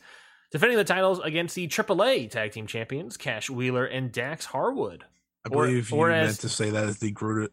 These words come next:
Speaker 2: greatest Lucha Tag Team of all time,
Speaker 1: No, what I actually meant
Speaker 2: as
Speaker 1: to
Speaker 2: they like to
Speaker 1: say
Speaker 2: call
Speaker 1: is
Speaker 2: themselves.
Speaker 1: what Dax Harwood's name is on the A E W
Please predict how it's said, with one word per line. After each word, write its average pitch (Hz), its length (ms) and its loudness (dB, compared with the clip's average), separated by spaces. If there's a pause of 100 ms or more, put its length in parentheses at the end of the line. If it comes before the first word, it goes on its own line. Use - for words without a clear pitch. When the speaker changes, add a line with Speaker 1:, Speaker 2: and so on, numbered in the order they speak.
Speaker 2:
greatest 123 460 2
Lucha 110 460 -2
Tag 104 300 -2
Team 101 260 -6
of 98 140 -6
all 98 160 -2
time, 107 640 -2
Speaker 1:
No, 147 200 4
what 143 80 4
I 147 80 4
actually 196 240 0
meant 165 160 2
Speaker 2:
as 156 120 0
Speaker 1:
to - 80 -2
Speaker 2:
they 147 80 4
like 135 60 4
to 131 80 6
Speaker 1:
say - 60 4
Speaker 2:
call 127 160 0
Speaker 1:
is 123 120 -2
Speaker 2:
themselves. 113 200 -4
Speaker 1:
what 113 220 -4
Dax 117 300 -4
Harwood's 120 680 -2
name 123 440 0
is 107 500 -6 (100)
on 107 440 -8
the 107 280 -8
A 117 60 -2
E 123 160 -6
W 110 500 -6